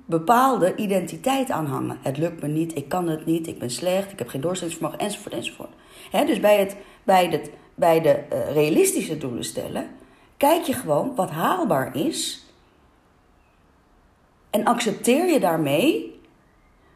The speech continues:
dat het misschien wellicht, blijvend slank worden,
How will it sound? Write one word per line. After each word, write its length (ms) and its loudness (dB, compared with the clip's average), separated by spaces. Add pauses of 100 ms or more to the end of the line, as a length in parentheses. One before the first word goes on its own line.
dat 180 2
het 120 -4
misschien 500 0
wellicht, 540 -2 (320)
blijvend 360 0
slank 300 -6
worden, 340 -2